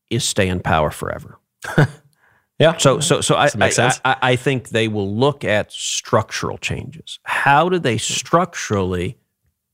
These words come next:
Speaker 1: make it so they can never lose?
Speaker 2: C-, can they do that, though? I mean, they ha-, they haven't done that before.
Speaker 1: They haven't,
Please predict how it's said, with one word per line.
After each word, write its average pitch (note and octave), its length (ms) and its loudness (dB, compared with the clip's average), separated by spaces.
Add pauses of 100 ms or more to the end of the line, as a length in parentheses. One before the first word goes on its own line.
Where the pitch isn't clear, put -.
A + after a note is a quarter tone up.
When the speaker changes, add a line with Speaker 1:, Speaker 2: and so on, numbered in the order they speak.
(160)
Speaker 1:
make B2 260 4
it A#2 120 0
so - 120 0
they G2+ 140 4
can G2 160 0
never F2 240 0
lose? - 460 -8 (680)
Speaker 2:
C-, - 100 0
can G#3+ 280 2
they G3+ 120 6
do C#3+ 300 2
that, D3+ 200 4
though? G#2+ 60 0
I G#2+ 40 2
mean, B2+ 100 2
they B2+ 120 4
ha-, D3+ 120 4
they C#3 80 2
haven't D3 300 2
done C3 140 2
that A#2+ 160 0
before. - 500 -4 (840)
Speaker 1:
They C3 160 4
haven't, C#3 640 2